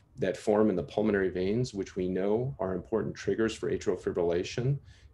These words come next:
electrically. That's in fact what we do when we do procedures such as catheter ablation for AFib, try to wall off those electrical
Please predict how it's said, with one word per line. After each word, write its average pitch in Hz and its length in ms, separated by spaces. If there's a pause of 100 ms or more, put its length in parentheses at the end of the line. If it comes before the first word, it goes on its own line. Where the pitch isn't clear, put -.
electrically. 110 560
That's - 380
in 90 180
fact 95 340
what 98 180
we 92 160
do 98 260
when 104 180
we 92 120
do 90 180
procedures 92 580
such - 180
as 87 180 (120)
catheter 87 400
ablation 95 380
for 87 140
AFib, 107 440 (540)
try 92 200
to 90 80
wall 92 260
off 92 160
those 90 200
electrical 90 360